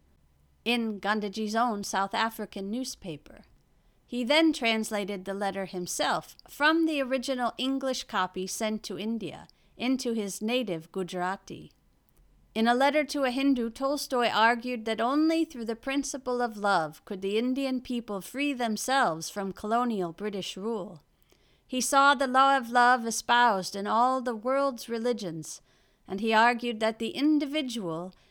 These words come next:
non-violent application of the law of love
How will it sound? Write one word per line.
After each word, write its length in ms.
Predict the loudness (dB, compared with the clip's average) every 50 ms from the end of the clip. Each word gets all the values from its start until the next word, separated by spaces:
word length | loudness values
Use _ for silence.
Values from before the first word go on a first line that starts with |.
| _ _
non-violent 1000 | -4 0 2 4 4 4 4 4 2 4 4 4 4 4 4 0 -2 -4 -4 -2
application 840 | 0 0 0 -2 -4 -8 -8 -4 -2 -2 -2 -2 -4 -4 -4 -2
of 140 | -4 -4 -4
the 100 | -4 -2
law 320 | 0 4 4 6 6 4 4
of 160 | 2 0 2
love 420 | 4 4 4 4 0 -4 -8 -16